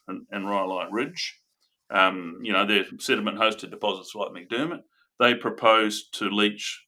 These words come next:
the lithium, uh, from the sediments with sulfuric acid, which they'll be producing on site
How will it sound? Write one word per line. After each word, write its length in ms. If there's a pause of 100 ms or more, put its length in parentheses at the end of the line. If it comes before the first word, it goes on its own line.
the 80
lithium, 600 (380)
uh, 140
from 300
the 60
sediments 540
with 120
sulfuric 600
acid, 340
which 280
they'll 340
be 180
producing 540
on 220
site 320